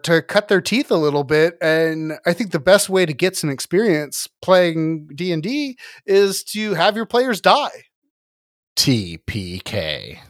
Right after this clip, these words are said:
Speaker 1: Exactly.
Speaker 2: I think that's gonna work great. And then guess what? You'll see them again in the sequel at the Undeath Race.
Speaker 1: Exactly. Yeah.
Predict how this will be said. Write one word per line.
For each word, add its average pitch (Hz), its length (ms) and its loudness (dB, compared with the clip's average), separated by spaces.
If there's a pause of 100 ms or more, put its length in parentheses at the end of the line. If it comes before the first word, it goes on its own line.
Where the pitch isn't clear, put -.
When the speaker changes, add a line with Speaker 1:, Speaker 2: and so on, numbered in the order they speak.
(200)
Speaker 1:
Exactly. 127 720 -2 (680)
Speaker 2:
I 143 100 -4
think 180 220 -8
that's 127 180 -2
gonna 113 180 -2
work 104 280 -4
great. 107 320 2
And 113 220 2
then 127 180 4
guess 127 280 4
what? 135 320 6 (220)
You'll 117 180 -2
see 123 240 0
them 120 140 2
again 117 320 4
in 113 140 2
the 104 100 0
sequel 131 640 4 (1400)
at 98 140 -4
the 98 120 0
Undeath 98 440 0
Race. 82 420 -4 (440)
Speaker 1:
Exactly. 120 800 -8
Yeah. 143 220 0